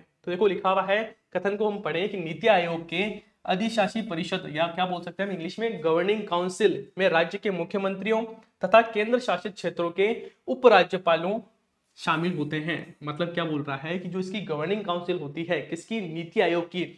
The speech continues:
तो उसमें कौन कौन शामिल होगा, तो एक तो सभी राज्यों के मुख्यमंत्री इसमें शामिल होंगे, और केंद्र शासित क्षेत्र है उसके जो आपको पता ही है उपराज्यपाल होते हैं,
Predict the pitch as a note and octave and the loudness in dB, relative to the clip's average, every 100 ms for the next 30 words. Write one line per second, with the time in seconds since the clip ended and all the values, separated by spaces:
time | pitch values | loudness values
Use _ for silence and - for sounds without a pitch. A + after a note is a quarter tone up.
0 | _ F#3 F#3 G3+ F#3+ G3 G#3+ G#3 F#3+ G#3 | _ -10 -4 -4 -2 -2 -2 0 0 0
1 | F#3 F#3+ G3+ G#3+ - - F#3 F#3 A3+ - | 0 4 4 4 -6 -2 -2 -2 -6 0
2 | F#3+ A#3+ E3+ D3+ E3+ E3 A3 A#3 - - | 2 2 2 0 -6 -2 0 0 -8 -6
3 | F#3 G#3 G#3 A3+ A3 A3 A3 A3 G3+ G#3+ | -6 -2 -2 -2 -2 -4 -2 -2 0 0
4 | G#3 G#3 A#3+ A#3+ - - G#3 - A#3 B3+ | 0 0 -2 -2 -6 2 2 4 -2 2
5 | A#3+ G#3+ A3 - F#3 F#3 G#3+ F#3+ - G3+ | 0 0 -6 -6 -6 -4 -4 -6 -8 -4
6 | E3 - E3 E3 F#3 G3+ F#3 F3+ F#3 F#3 | -4 -6 -10 0 2 2 0 2 2 2
7 | F#3 F#3+ F3+ E3 F#3 G3+ G3 | 0 0 -2 -2 0 0 -2